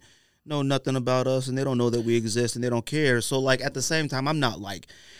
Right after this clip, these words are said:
there are some people that I'm legit surprised at what they're saying in the comments and how they're acting and reposting, and like, "Yeah, finally, get 'em." And I'm like, "What,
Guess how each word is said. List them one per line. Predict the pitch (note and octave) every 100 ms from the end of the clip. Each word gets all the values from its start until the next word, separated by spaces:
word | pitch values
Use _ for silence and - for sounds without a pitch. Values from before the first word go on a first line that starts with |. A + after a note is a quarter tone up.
| - _
there | - A3+
are | -
some | - F3+
people | C3+ E3+ D3+
that | B2
I'm | B2 D3+ B2+
legit | G#2 F#2+ A#2+
surprised | - - A#2 A#2 A#2+ A2
at | G#2+ F#2+
what | G#2
they're | G#2+ G2
saying | - A2 G#2+
in | G#2
the | G#2
comments | - G#2+ G#2+ G#2
and | G2+
how | G#2 G#2
they're | G#2
acting | - G#2 G2 A2+ G#2
and | G2
reposting, | G#2 A2 G2+ G#2+
and | G#2
like, | G2+ G#2+
"Yeah, | F#3+ - - A3 F3+ G#2+
finally, | - E4+ B3+ G#3+ D#3+ G2 -
get | - G#3+
'em." | F#3+ A2
And | A2
I'm | D3+
like, | D#3 -
"What, | C#4